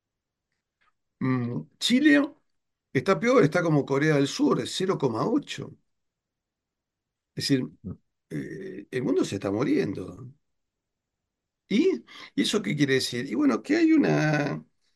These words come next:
Speaker 1: hay una pérdida de, eh, po-, ¿cómo es que se puede perder la pulsión vital? El instinto de preservación de la especie. Eso no había ocurrido nunca.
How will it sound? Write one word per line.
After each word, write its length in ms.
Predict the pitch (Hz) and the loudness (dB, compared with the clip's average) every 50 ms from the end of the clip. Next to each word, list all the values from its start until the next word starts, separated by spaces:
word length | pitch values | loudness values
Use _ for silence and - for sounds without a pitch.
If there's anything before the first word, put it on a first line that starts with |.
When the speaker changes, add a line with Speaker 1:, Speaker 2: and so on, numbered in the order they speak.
| _ _ _ | _ _ _
Speaker 1:
hay 120 | 143 165 | 0 2
una 200 | 156 135 113 - | 2 2 0 0
pérdida 380 | - 113 139 139 139 95 87 82 | -2 0 2 4 4 4 4 2
de, 160 | - - - | 0 -4 -6
eh, 40 | 139 | -8
po-, 280 | 147 - - - - | -8 -8 -10 -10 -10
¿cómo 280 | - - - - 330 285 | -12 -14 -8 -4 -2 -2
es 60 | - | -2
que 80 | - 160 | -2 -2
se 160 | - 151 139 | -2 -2 -2
puede 240 | - - 160 156 139 | -2 -2 -2 -2 -2
perder 360 | 147 - 123 131 147 156 147 | -2 -4 -4 -2 -2 -2 -2
la 180 | 135 127 120 - | -2 -2 -4 -4
pulsión 420 | - 127 113 107 - - 135 131 123 | -8 -10 -10 -8 -6 -4 -4 -2 -2
vital? 500 | 120 107 107 110 95 92 98 98 - _ _ _ _ _ _ _ _ _ _ _ _ _ | -4 -4 -4 -4 -4 -4 -6 -10 -12 _ _ _ _ _ _ _ _ _ _ _ _ _
El 140 | - 135 127 | -4 0 0
instinto 360 | 139 135 - 190 202 202 - 156 | 0 0 0 -4 -4 -2 0 0
de 80 | 160 | 0
preservación 600 | 156 - 120 - - 120 120 123 117 - - 165 160 | 0 0 -4 -4 -4 -4 -4 -4 -4 -4 -4 -2 -2
de 80 | 143 | 0
la 80 | 131 117 | 0 -2
especie. 640 | 104 - - 123 104 - - - - - - - - | -4 -4 -6 -6 -6 -6 -8 -10 -10 -10 -12 -14 -12
Eso 140 | - - - - | -12 -12 -8 -6
no 80 | 247 | -6
había 140 | - 104 98 | -4 -4 -6
ocurrido 340 | - - - - - - - | -6 -8 -10 -10 -8 -6 -6
nunca. 460 | 226 311 - 220 - - - - - | -6 -6 -8 -10 -14 -16 -16 -20 -20